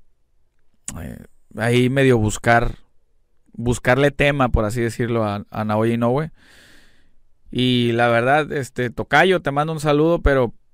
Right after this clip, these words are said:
eh, creo que no es el momento. Ojo, por el estilo de ellos dos sería un tirote, ¿eh? No le quito méritos al Pantera ni nada, pero creo que,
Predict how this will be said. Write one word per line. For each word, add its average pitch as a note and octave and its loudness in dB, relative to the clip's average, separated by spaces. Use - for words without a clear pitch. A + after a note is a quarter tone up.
eh, C3 -14
creo C3 0
que B2+ -2
no B2+ 0
es B2+ 0
el C3+ 0
momento. A#2 -4
Ojo, D#3+ 2
por D3+ 6
el E3 6
estilo A3 4
de G#3+ 8
ellos G#3+ 6
dos A3+ 0
sería C#3+ 0
un F3+ -2
tirote, A#2+ -2
¿eh? F#3 -8
No A#2+ -4
le E3+ -2
quito E3 -4
méritos D#3 0
al A2+ -2
Pantera A#2 0
ni A#2 -4
nada, C#3 -2
pero D3+ 8
creo C3+ 2
que, G#2+ -2